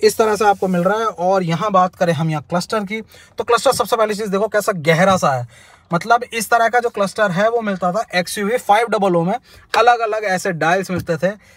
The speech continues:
जैसे सुरंग से में घुसे हुए हैं और कुछ ऐसा आपको मिल जाता है यहाँ पर cluster। और इधर देखो ये, ये आपको दिख रहा है, ये तीन अलग-अलग section बने हुए हैं। ये हो गया हमारा tachometer,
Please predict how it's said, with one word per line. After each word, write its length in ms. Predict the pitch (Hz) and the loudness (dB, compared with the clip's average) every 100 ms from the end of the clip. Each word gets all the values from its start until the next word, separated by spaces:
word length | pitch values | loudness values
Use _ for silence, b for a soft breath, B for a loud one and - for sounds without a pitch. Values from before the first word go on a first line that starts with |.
| b 165 | b 0
जैसे 200 | 170 185 | 0 0
सुरंग 380 | - 202 240 233 | 0 0 2 0
से 160 | 214 | 0
में 120 | 196 | 0
घुसे 200 | 156 147 | 0 0
हुए 200 | 160 160 | 0 0
हैं 80 | 196 | 0
और 340 | 196 151 147 156 | -2 -2 -2 -2
कुछ 260 | 196 1077 - - | -8 -10 -12 -4
ऐसा 260 | 202 - 220 | -2 0 2
आपको 260 | 185 - | 2 0
मिल 160 | 170 151 | -4 -2
जाता 260 | 143 135 147 | -2 -2 -4
है 60 | |
यहाँ 140 | 135 127 | -4 -4
पर 160 | 147 170 B B B - - | -8 -10 B B B -14 -4
cluster। 420 | 147 - 165 175 b b - | -4 -4 -8 -8 b b -16
और 300 | - 151 - 180 | -14 -14 -8 -2
इधर 220 | 160 151 | 0 -2
देखो 260 | 139 135 | -4 -6
ये, 180 | 131 113 104 - - B B B B _ _ _ | -6 -6 -8 -12 -16 B B B B _ _ _
ये 100 | 147 | -6
आपको 180 | 165 196 | -4 -2
दिख 140 | 180 190 | -2 0
रहा 80 | |
है, 60 | 233 | -2
ये 60 | 254 | -2
तीन 180 | 262 277 | -4 -6
अलग-अलग 440 | - 220 247 285 | 0 2 4 2
section 300 | 269 226 254 240 | -2 -2 -2 -2
बने 160 | 233 208 | -2 -2
हुए 200 | 214 254 | -2 -2
हैं। 80 | - - | -4 -2
ये 100 | 170 | 4
हो 120 | 202 | 4
गया 140 | 208 202 | 4 2
हमारा 300 | 185 180 180 | 0 0 -2
tachometer, 600 | 170 156 147 196 196 247 | 0 -2 0 -2 -2 -2